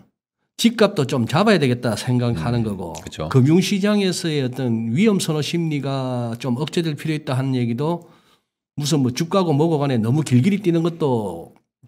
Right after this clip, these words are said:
Speaker 1: 한국은행장 입장에서 그렇게
Speaker 2: 네.
Speaker 1: 바람직하지 않다 하는 상황,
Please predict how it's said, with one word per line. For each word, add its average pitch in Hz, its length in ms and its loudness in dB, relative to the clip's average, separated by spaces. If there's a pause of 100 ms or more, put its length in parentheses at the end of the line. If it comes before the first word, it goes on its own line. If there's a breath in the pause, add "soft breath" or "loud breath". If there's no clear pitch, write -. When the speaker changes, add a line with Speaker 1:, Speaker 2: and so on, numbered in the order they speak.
(420)
Speaker 1:
한국은행장 143 1600 -4
입장에서 147 680 -2
그렇게 156 460 0
Speaker 2:
네. 160 80 -10
Speaker 1:
바람직하지 139 500 0
않다 175 240 -2
하는 131 180 0
상황, 113 380 -4